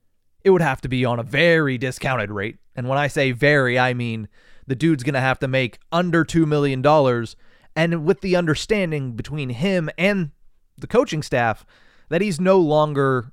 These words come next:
a top pairing defenseman. If that happens, okay. 'Cause Brian Dumoulin showed that he's willing to reinvent himself as a defenseman this season. No, he wasn't great.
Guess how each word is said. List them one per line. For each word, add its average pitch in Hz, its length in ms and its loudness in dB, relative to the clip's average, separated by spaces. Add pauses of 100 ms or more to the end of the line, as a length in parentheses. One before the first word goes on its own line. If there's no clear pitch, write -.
(160)
a 135 120 -4
top 123 300 -4
pairing 110 320 -2
defenseman. - 480 -12 (1400)
If 147 120 -4
that 220 220 4
happens, 156 680 0 (540)
okay. 190 420 0 (1160)
'Cause 208 300 0
Brian 202 420 -2
Dumoulin 180 380 -2
showed 165 540 0
that 143 120 -2
he's 147 200 -4
willing 156 440 -2
to 156 100 -6
reinvent 147 880 -2 (520)
himself 151 800 -2
as 135 140 0
a 135 80 0
defenseman 123 600 -6 (260)
this 135 240 -2
season. 117 420 -8 (440)
No, 160 240 2
he 151 80 2
wasn't 131 320 0
great. - 300 -8